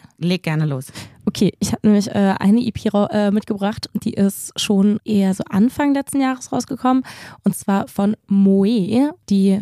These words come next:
Speaker 2: E P heißt Aufprall. Das sind tatsächlich auch gar nicht so viele Songs. Das sind, glaub ich, nur vier richtige Songs oder fünf richtige Songs und der Rest sind so Skits. Aber die Skits sind teilweise auch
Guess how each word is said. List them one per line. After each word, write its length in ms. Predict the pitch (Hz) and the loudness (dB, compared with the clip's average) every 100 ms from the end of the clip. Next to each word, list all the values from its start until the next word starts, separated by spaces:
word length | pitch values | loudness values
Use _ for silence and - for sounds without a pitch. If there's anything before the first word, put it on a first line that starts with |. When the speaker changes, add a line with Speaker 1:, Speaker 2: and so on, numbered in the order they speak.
| 185 | -2
Speaker 2:
E 100 | 202 | -4
P 240 | - 208 | 0 0
heißt 300 | 175 170 - | 2 0 -2
Aufprall. 560 | 185 208 - - 180 220 - - - | -2 -2 -6 -4 0 0 -2 -16 -4
Das 160 | - 190 | 0 2
sind 140 | 240 | 2
tatsächlich 460 | 233 233 226 226 214 | 0 0 0 0 -2
auch 100 | - | 0
gar 140 | 208 | 2
nicht 140 | 247 - | 2 2
so 140 | 233 | 0
viele 240 | 233 208 | 2 0
Songs. 300 | 190 214 220 | 2 2 0
Das 80 | 196 | 0
sind, 120 | 170 | -2
glaub 140 | 208 196 | 0 2
ich, 80 | 196 | 4
nur 240 | 202 - | 2 2
vier 760 | - - - - - 233 262 233 | -8 -20 -16 -6 2 4 4 2
richtige 340 | 240 - 240 | -2 -2 -4
Songs 340 | 233 - 240 214 | -2 0 0 0
oder 120 | 196 | 0
fünf 260 | 233 226 | 0 0
richtige 300 | 240 - 233 | -2 -4 -4
Songs 320 | 220 226 233 - | -2 0 -2 -2
und 60 | |
der 120 | 190 | -4
Rest 160 | 202 202 | -4 -2
sind 160 | 202 - | -2 0
so 160 | 185 | -2
Skits. 600 | - - - 247 - - - | -4 -10 -4 -4 -4 -14 -2
Aber 180 | 208 | 2
die 80 | 190 | 2
Skits 380 | 190 - 247 - | -2 -4 -4 -2
sind 160 | 214 208 | -4 -2
teilweise 560 | 202 196 196 - - | -2 0 0 -2 -2
auch 180 | 220 - | -4 -4